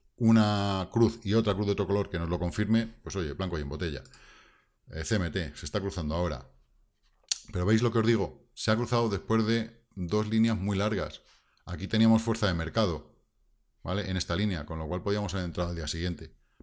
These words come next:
Perfectamente, nos lo estaba diciendo, ¿vale? Un treinta por ciento. Teníamos esta línea verde, ¿vale? Nuestra línea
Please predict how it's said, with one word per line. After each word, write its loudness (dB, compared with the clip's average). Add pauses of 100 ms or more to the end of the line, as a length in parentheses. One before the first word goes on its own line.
(120)
Perfectamente, -2 (380)
nos -6
lo -2
estaba -2
diciendo, -4 (760)
¿vale? -4
Un -8
treinta -2
por -4
ciento. -8 (500)
Teníamos 4
esta 2
línea 4
verde, -4 (840)
¿vale? -2 (260)
Nuestra 0
línea -2